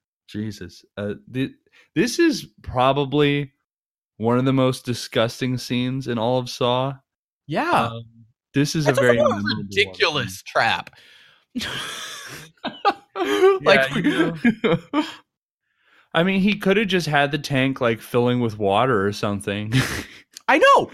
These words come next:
Speaker 2: It could have just been, like, piping water in. That probably would have been more economic.
Speaker 1: That would have been
Speaker 2: Like,
Speaker 1: the same
Speaker 2: economical.
Speaker 1: threat.
Speaker 2: Yeah,
Speaker 1: Um,
Speaker 2: he
Speaker 1: but
Speaker 2: still would have died. Instead, it's, like, these horrifying pig guts. He's like, "I have decided that the only acceptable trap for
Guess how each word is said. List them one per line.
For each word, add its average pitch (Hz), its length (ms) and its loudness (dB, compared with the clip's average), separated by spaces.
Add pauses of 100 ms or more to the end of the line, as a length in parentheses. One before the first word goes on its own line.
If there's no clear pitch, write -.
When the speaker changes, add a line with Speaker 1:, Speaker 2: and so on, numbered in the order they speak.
Speaker 2:
It - 160 -4
could 392 140 2
have 392 80 4
just - 140 2
been, 330 100 -2
like, 285 180 0
piping 220 440 2
water 135 400 2
in. 143 160 0
That 180 160 2
probably 285 400 0
would 185 140 -2
have 175 100 -2
been 165 140 0
more 147 220 2
economic. 117 580 -6 (280)
Speaker 1:
That 127 100 2
would 139 100 2
have 143 60 0
been 139 120 -2
Speaker 2:
Like, 135 60 0
Speaker 1:
the 131 60 -6
same 123 260 0
Speaker 2:
economical. 117 180 -4
Speaker 1:
threat. 110 280 -2 (460)
Speaker 2:
Yeah, 117 300 6
Speaker 1:
Um, 104 300 -2
Speaker 2:
he - 80 -2
Speaker 1:
but 117 120 4
Speaker 2:
still 247 140 4
would 262 100 -14
have 175 80 -14
died. 202 260 4
Instead, 233 460 2
it's, 311 140 -6
like, 156 260 2 (540)
these 247 180 -2
horrifying 269 880 2
pig 320 340 -4
guts. 120 520 -2 (600)
He's 277 160 -6
like, 190 160 2 (400)
"I 180 120 2
have 185 120 2
decided 214 400 2
that 175 100 -6
the 160 180 -6
only 196 260 2
acceptable 190 420 -6
trap 139 540 -2 (320)
for 147 640 2